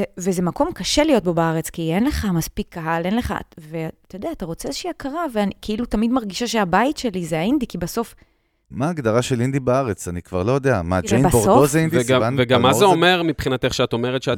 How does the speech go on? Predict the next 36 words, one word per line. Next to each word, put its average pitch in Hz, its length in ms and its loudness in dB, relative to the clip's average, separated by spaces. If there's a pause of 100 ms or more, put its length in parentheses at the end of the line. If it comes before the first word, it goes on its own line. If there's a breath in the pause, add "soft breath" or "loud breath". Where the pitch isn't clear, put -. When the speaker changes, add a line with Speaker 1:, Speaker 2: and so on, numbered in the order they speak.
Speaker 3:
אינדי? 170 320 4 (140)
Speaker 1:
שאלה 196 340 -4
מעולה. 247 320 4 (680)
אני 214 320 2
הרגשתי 254 600 0
ש-, - 160 -8 (2750)
אתה 202 140 -8
יודע, 170 180 -2
קודם 262 240 4
כל 208 180 4
קל 202 180 4
לשים 196 260 -2
את 185 80 0
זה 175 80 -2
בקטגוריית 175 600 -2
אינדי, 202 240 2
אחרי 170 160 -4
שזה 175 180 -6
באנגלית, 156 580 -2
אבל 165 200 -2
שנייה, 214 340 4
נלך 202 320 4
Speaker 2:
כן. 220 120 4
Speaker 1:
לעברית. 175 460 2 (1000 soft breath)
Speaker 2:
לא, 113 100 6
אני 104 80 4
Speaker 1:
אמ, 196 80 4
Speaker 2:
מדבר 107 260 6
דווקא, 98 340 -2
אני 90 140 -2
מנסה 82 240 -8
Speaker 1:
עב-, 117 40 -2
Speaker 2:
להתמקד 101 240 -6
Speaker 1:
עברית, 330 200 0
Speaker 2:
יותר - 120 0
Speaker 1:
עברית, 330 140 2